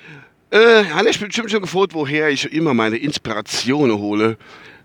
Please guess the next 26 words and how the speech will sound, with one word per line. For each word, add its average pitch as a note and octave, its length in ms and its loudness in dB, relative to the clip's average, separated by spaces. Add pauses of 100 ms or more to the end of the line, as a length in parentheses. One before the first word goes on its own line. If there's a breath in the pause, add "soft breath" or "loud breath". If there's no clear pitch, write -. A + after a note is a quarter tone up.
(120)
ähm, F#2 680 -2
um G2+ 140 -4
diese G#2 260 0
wunderbaren G2 600 0
Podcasts - 540 -6
immer F#2+ 200 -6
morgens F#2 360 -6
zu E2+ 120 -10
starten G2+ 460 -2
oder - 340 -12
zu - 140 -12
starten. G2+ 420 -2 (960 loud breath)
Von D#3+ 240 2
Zeit D#3+ 320 4
zu F3+ 80 -4
Zeit. F3+ 480 0 (720 soft breath)
Und, F3 360 -2
ähm, E3+ 640 4 (540)
ich F3+ 100 -6
schaue F3+ 240 6
morgens D#3+ 300 2
immer C#3 140 2
ein A2 60 -10
bisschen A#2+ 340 0
in G#2+ 220 -2
die G2 440 -8